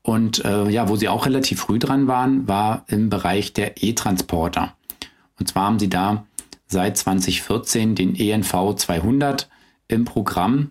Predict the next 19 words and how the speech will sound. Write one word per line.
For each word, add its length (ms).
also 200
eine 460
elektrifizierte 880
Variante 680
des 360
Transporters 800
N 200
V 240
zweihundert. 680
Und 480
den 280
gab's 240
auch 340
und 240
gibt 200
es 80
auch 140
immer 220
noch 280